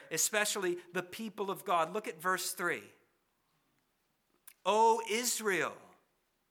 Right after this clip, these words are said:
hope in the Lord, hope in Yahweh from this time forth and forever."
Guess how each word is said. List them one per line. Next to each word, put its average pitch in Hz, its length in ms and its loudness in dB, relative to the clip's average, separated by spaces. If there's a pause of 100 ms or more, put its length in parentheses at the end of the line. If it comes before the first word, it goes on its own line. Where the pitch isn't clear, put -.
(440)
hope 262 420 4 (120)
in 226 340 4 (120)
the 180 180 2
Lord, 185 440 4
hope 240 280 4
in 226 140 2
Yahweh 196 760 6 (220)
from 175 420 4
this 233 300 4
time 220 380 0
forth 143 640 0 (400)
and 175 580 6 (300)
forever." 131 800 -2